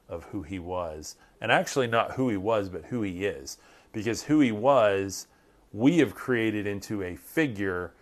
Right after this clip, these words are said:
that creates nothing but division, and who he is, is the ultimate unity, love, light, and oneness that we can find if we just stop and say, "Hey, I don't know."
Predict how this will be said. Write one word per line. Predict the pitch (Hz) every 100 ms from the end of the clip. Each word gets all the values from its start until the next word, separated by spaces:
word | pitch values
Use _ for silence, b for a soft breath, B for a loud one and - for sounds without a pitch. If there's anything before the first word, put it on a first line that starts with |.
| b _
that | 107
creates | - 120 107 101 110
nothing | 95 - 92
but | 82 80
division, | 90 90 120 98 95
and | 87 90
who | - 110
he | 85 90 85
is, | 123 135 98 90 90 - b b b -
is | 120 104 92 - -
the | 101 98
ultimate | 101 - 95 85 _
unity, | 95 101 98 90 87 -
love, | 90 92 87 85 - -
light, | 90 87 -
and | 82 80
oneness | 95 95 87 80 -
that | -
we | 82 104
can | - 80
find | - 107 104 90 87 _ b b
if | 95 -
we | 101
just | 92 -
stop | - 98 92 87
and | 82
say, | 90
"Hey, | 80 95 80 -
I | - 95
don't | 80
know." | 85 78